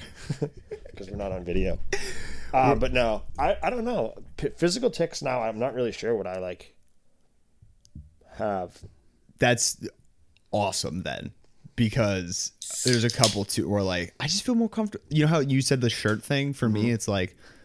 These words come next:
Speaker 2: I like people on my left. I don't know why. I just
Speaker 1: Yeah.
Speaker 2: feel better if we're walking somewhere or sitting and
Speaker 1: <clears throat> Yeah.
Speaker 2: you're on my right.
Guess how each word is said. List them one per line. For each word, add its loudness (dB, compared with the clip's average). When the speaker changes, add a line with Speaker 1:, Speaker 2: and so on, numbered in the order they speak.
Speaker 2:
I -2
like 4
people 2
on 2
my 0
left. -4
I 2
don't 2
know 0
why. -2
I 4
just 2
Speaker 1:
Yeah. -10
Speaker 2:
feel 4
better 2
if -2
we're 2
walking 0
somewhere 0
or -6
sitting -4
and -4
Speaker 1:
<clears throat> 0
Yeah. 0
Speaker 2:
you're 2
on 2
my 2
right. 0